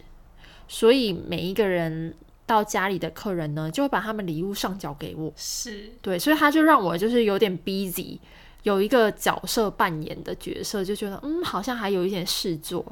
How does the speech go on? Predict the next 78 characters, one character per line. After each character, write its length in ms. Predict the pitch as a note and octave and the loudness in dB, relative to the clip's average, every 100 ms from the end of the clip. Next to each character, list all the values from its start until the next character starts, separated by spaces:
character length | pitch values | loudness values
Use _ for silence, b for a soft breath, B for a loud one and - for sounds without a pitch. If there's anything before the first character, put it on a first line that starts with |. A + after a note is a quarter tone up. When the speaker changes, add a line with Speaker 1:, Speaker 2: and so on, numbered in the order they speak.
| - - | -20 -12
Speaker 2:
是。 380 | - - B3 | -10 -8 -4
Speaker 1:
然 120 | A#3+ A#3+ | 2 4
后 100 | C#4+ | 4
再 120 | C#4+ | 4
加 180 | C#4 C4 | 2 0
上 180 | C4+ A#3 | -2 -4
其 120 | F3 | -4
实 60 | |
我 320 | G3 F3+ D3 D3+ | -2 0 -2 0
最 180 | A3 | 0
近 160 | G3+ F#3 | 0 -4
就 100 | F#3 | -4
是 80 | F#3+ | -4
一 140 | G3 | -6
直 60 | D3+ | -6
在 160 | E3 D3+ | -6 -6
加 280 | - C#3 C#3+ | -6 -10 -10
班， 200 | - D#3 - | -14 -16 -16
所 180 | - B3 | -2 4
以 40 | C#4+ | 6
我 160 | F#3+ | 4
如 100 | F3+ | 6
果 100 | A3+ | 6
觉 140 | G3+ F3 | 4 2
得， 260 | F3+ E3+ - B B | 0 -2 -6 B B
嗯， 360 | F3+ F3 D#3+ F3 | -8 -4 -4 -4
很 200 | G#3 F3+ | -6 -4
尴 200 | G3+ G#3 | 0 2
尬 160 | A#3+ F3+ | 6 4
的 60 | |
时 120 | - F3+ | 2 0
候， 140 | G3+ | 0
我 100 | F#3 | 2
就 140 | A3 | 2
说， 80 | A#3+ | 4
嗯， 120 | E4 F4 | 2 2
我 160 | G#3 | 2
先 140 | A#3 C4 | 2 2
进 140 | C#4 | 2
去 120 | C4 | 0
加 200 | A#3+ A3+ | 4 6
个 80 | A3 | 6
班， 280 | G#3 G3+ G#3+ | 6 8 10
再 140 | D#4+ C4 | 8 8
出 200 | D#4+ D4+ | 10 12
来。 460 | G#4+ F#4+ G#4 D4 | 12 10 10 10
Speaker 2:
<laughs> 0 | |
就 100 | D#4 D4+ | 10 10
你 60 | |
有 140 | D4 D4 | 10 8
想 280 | - A3 | 6 4
好 180 | B3+ G#3+ | 4 2
退 380 | F3+ C#4 A3 F#3 G3 | 2 2 4 2 0
路。 120 | G#3+ | 6
Speaker 1:
对， 80 | F4+ | 10
我 140 | F4+ | 12
有 60 | D#4+ | 12
想 240 | - A3 | 10 4
好 140 | B3 F3+ | 6 2
退 320 | - C4 F#3 | 4 4 4
路， 280 | E3+ F3 F3 | 4 4 6
Speaker 2:
这 80 | E4+ | 6
个 80 | D4+ | 6
在 160 | E4+ | 6
你 100 | C4 | 2
的 140 | - G3+ | 2 0
那 100 | A#3+ | 0
个 60 | |
Speaker 1:
我 20 | |
有 40 | A#3 | -2
想 0 | |
好 60 | |
退 140 | C#4+ A3+ | -4 -6
路。 40 | |
Speaker 2:
tips 240 | - G#3 E3+ | -6 -8 -8
里 140 | D#3+ | -8
面 260 | F3 F3+ E3 | -6 -8 -8
吗？ 340 | D#3 D#3 | -8 -8